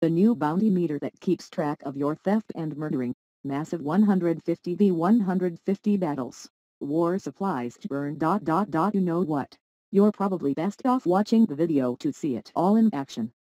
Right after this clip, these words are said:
Listing everything that's new here might take some time. By the looks of it, Ubisoft has taken everything that made Assassin's Creed Origins great, the story-heavy quests, an open world, new combat mechanics, and has managed to improve upon it for Odyssey.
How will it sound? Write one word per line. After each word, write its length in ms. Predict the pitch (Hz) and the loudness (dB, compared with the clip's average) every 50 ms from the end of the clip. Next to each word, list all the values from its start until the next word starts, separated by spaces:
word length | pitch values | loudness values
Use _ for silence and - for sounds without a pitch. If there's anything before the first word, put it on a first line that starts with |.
| _ _ _ _ _ _ _ _ _ - | _ _ _ _ _ _ _ _ _ -10
Listing 400 | 151 156 170 180 - - 190 202 | -6 -4 -4 -4 -2 -2 0 2
everything 460 | 202 202 202 240 240 220 - 226 226 208 | 2 2 4 2 2 2 4 4 4 4
that's 260 | 147 135 - - - | 2 0 -2 -2 0
new 220 | 180 175 165 143 | 0 2 2 2
here 240 | 127 - 196 208 220 127 | 2 2 2 2 2 0
might 220 | 139 147 165 196 | 0 -2 -2 -2
take 240 | - - 185 143 - | -2 -2 -2 -2 -2
some 240 | - - - 220 220 | -4 0 2 2 2
time. 280 | 202 170 139 139 147 - _ _ _ _ _ _ - | 2 0 -4 -4 -6 -10 _ _ _ _ _ _ -8
By 140 | 147 139 | -6 -2
the 100 | 143 165 | 0 0
looks 280 | 160 165 190 233 262 - | 0 2 2 0 0 0
of 100 | 202 185 | -2 -2
it, 80 | 196 - | -2 0
Ubisoft 640 | 233 233 180 151 147 156 - - 190 175 185 - - | 0 0 0 -2 -4 -6 -6 -4 -4 -4 -4 -4 -6
has 160 | 151 143 139 | -6 -6 -4
taken 320 | - - 170 180 - 190 | -2 -2 -2 0 2 2
everything 460 | 190 - 208 233 247 214 - 226 226 220 | 2 4 4 2 2 2 2 2 2 2
that 120 | - - | 0 -2
made 200 | - 139 151 147 | -6 -6 -6 -6
Assassin's 580 | 151 - - 151 143 139 - - 113 107 135 - | -8 -8 -6 -6 -6 -6 -6 -8 -10 -10 -12 -14
Creed 300 | - - 180 175 175 - | -8 -4 -2 -2 -2 -2
Origins 480 | 156 160 156 143 135 - 127 127 123 - | -2 -2 -2 -2 -4 -4 -6 -8 -8 -10
great, 400 | 147 156 170 180 139 120 - _ _ _ _ _ _ - | -6 -2 -2 -2 -2 -4 -8 _ _ _ _ _ _ -8
the 160 | - 165 - - - - _ - | -8 -8 -6 -8 -12 -10 _ 0
story-heavy 480 | 202 220 240 247 240 165 190 190 226 220 | 2 2 2 2 0 0 2 2 0 0
quests, 560 | - - 165 135 123 - - _ - - - _ _ _ _ _ _ | 0 -2 -2 -2 -4 -6 -10 _ -20 -20 -20 _ _ _ _ _ _
an 160 | - 135 127 123 | -8 -8 -6 -4
open 280 | - 160 - 202 185 | -4 -4 -2 -2 -2
world, 340 | 175 165 160 156 147 143 135 135 _ _ _ _ _ - | -2 -2 -2 -2 -2 -4 -4 -6 _ _ _ _ _ -8
new 260 | 143 151 170 190 196 | -4 0 0 0 0
combat 460 | 185 - 175 170 175 151 139 135 - | 0 -2 -4 -4 -2 -4 -4 -2 -2
mechanics, 680 | 196 202 202 - 190 170 139 123 110 _ - - - _ _ _ _ _ _ - | -2 -2 -2 -2 -4 -2 -2 -4 -8 _ -14 -20 -20 _ _ _ _ _ _ -8
and 140 | 135 139 | -6 -4
has 180 | 143 156 143 143 | -4 -4 0 2
managed 540 | 156 - 143 143 135 131 127 131 - - - | 2 2 2 0 -2 -4 -6 -8 -14 -16 -10
to 140 | - 160 139 | -6 -4 -2
improve 460 | 127 139 135 - - 175 180 185 185 170 | -2 -4 -6 -4 -2 -2 -2 -2 -2 -4
upon 340 | 151 - - 123 135 131 | -8 -10 -8 -6 -6 -4
it 200 | 123 117 - - _ | -4 -6 -10 -14 _
for 180 | - 147 135 | -10 -8 -6
Odyssey. 440 | - 135 131 135 127 - 127 113 117 | -4 -4 -4 -6 -6 -6 -6 -8 -8